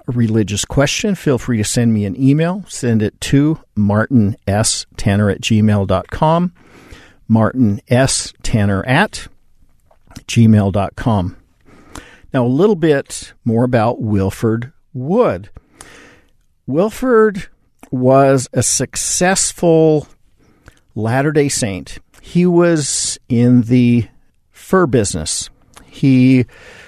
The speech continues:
bought and sold fur coats and furs in, in other contexts, which, uh, seems horrible today, but during that time period, it was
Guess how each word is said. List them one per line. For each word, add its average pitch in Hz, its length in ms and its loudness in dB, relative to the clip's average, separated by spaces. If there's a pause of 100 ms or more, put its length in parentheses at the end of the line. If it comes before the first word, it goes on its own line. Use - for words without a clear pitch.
(160)
bought 127 240 0
and 127 100 0
sold 127 600 0
fur 98 260 -8
coats 175 600 -2
and 110 160 -6
furs 123 460 -2
in, 110 160 -2
in 117 200 -4
other 104 220 -4
contexts, 151 920 -4 (520)
which, 123 400 -2
uh, 107 180 0
seems 107 320 -2
horrible 131 400 2
today, 139 480 2 (160)
but 135 300 0 (400)
during 127 280 2
that 180 220 -2
time 185 320 0
period, 160 500 2
it 120 220 -2
was 117 260 -4